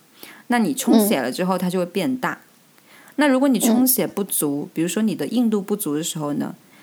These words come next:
Speaker 1: 它肯定是会比你就是硬度很足的时候的尺寸是要小很多的。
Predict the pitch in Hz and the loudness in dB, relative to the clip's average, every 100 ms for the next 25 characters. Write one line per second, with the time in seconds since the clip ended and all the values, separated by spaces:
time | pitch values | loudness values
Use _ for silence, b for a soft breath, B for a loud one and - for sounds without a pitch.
0 | - 262 214 175 190 233 214 220 170 170 | -6 -2 0 0 2 2 2 0 -2 -2
1 | 190 135 - _ _ _ _ _ _ _ | -2 -2 -6 _ _ _ _ _ _ _
2 | - 208 185 160 127 - _ _ - 302 | -4 -2 0 -2 -4 -10 _ _ 2 4
3 | 269 277 233 202 151 - - 151 147 180 | 4 2 2 0 0 -2 -2 -2 0 -2
4 | - 165 165 165 - - 117 - 214 185 | -2 -2 -2 0 0 0 -4 -2 -2 -2
5 | 202 196 185 - - 160 180 - 139 - | 0 0 2 0 0 0 -2 -4 -8 -8